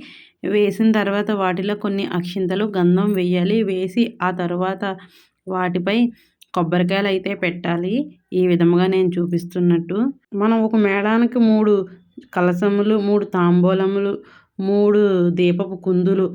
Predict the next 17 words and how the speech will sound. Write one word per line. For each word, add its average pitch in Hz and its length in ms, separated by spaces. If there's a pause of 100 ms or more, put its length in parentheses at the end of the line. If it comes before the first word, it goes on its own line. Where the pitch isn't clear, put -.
(320)
పెట్టుకోవాలి. 175 600 (180)
అలా 185 220 (140)
ఎన్ని 196 160
మేళాలు 190 640
మనం 196 160
సమర్పించుకుంటామో 190 1120 (260)
అన్నీ 190 420
ఈ 226 100
విధముగా 180 440
సర్దుకోవాలి. 175 720
సర్దుకున్న 180 580
తరువాత 185 520 (580)
మనము 196 360
ప్రశాంతంగా 190 640 (140)
పూజ 180 220
అయితే 185 260 (120)
చేసుకోవాలి. 175 680